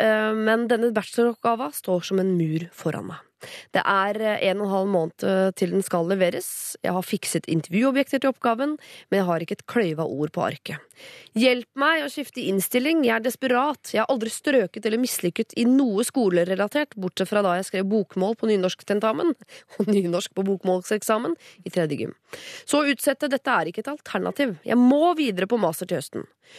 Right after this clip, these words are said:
På forhånd takk for god input. Hvordan kommer jeg i gang med skrivingen?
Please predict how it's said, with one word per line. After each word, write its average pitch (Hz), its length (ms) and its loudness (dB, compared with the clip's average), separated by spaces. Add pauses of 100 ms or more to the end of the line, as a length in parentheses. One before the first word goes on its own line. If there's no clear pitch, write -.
(160)
På 277 100 0
forhånd 294 260 2
takk - 220 -2
for 269 200 -6
god 247 240 2 (220)
input. - 720 0
Hvordan 233 320 2
kommer 208 300 -2
jeg 233 120 0
i 214 40 -2
gang 185 180 -2
med 220 100 -6
skrivingen? 220 580 0